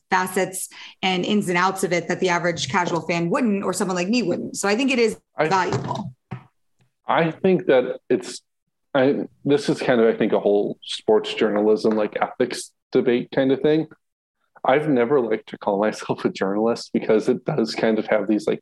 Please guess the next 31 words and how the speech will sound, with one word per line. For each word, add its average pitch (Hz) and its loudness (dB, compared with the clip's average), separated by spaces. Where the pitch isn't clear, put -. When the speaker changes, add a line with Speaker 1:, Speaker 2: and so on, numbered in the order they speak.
Speaker 2:
standards 104 -4
to 123 2
it. 113 4
I 107 2
always 110 2
like 110 0
to 117 0
just 110 -6
say 110 0
writer, 110 0
you 131 2
know 127 4
what 127 2
I - 2
mean? 139 0
Because 117 -2
it 120 0
gives 117 0
you 120 0
this, 113 0
like, - 0
a - -10
little 160 4
bit 135 2
more 113 4
versatility 101 -2
to - -12
what - 0
you're 107 0
allowed 98 0
to 110 0